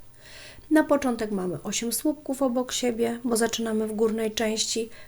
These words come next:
Potem pięćdziesiąt trzy puste krateczki. Pięćdziesiąt trzy aż. E, i dochodzimy do momentu, kiedy zaczyna się motyw. I to jest taki dłuższy fragment kratek pełnych. Dwa, cztery, sześć,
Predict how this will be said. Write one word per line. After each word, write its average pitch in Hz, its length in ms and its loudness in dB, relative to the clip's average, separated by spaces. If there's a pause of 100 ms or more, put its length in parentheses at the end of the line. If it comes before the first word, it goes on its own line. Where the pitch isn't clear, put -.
(100)
Potem 311 360 4
pięćdziesiąt 226 760 0
trzy 220 580 4 (380)
puste 247 360 2
krateczki. 220 960 -2 (680)
Pięćdziesiąt 214 640 -2
trzy - 360 -2
aż. 262 320 0 (680)
E, 240 240 4
i 339 240 8
dochodzimy 220 760 2
do 190 240 0
momentu, 190 500 0
kiedy 185 280 -6
zaczyna 185 400 -2
się - 180 -2
motyw. 277 540 4 (680)
I 311 300 6 (420)
to 240 80 4
jest 220 200 4
taki 214 220 -4
dłuższy 214 360 2
fragment 208 460 4
kratek 208 420 0
pełnych. 233 500 4
Dwa, 233 240 4
cztery, 220 840 2
sześć, 208 560 2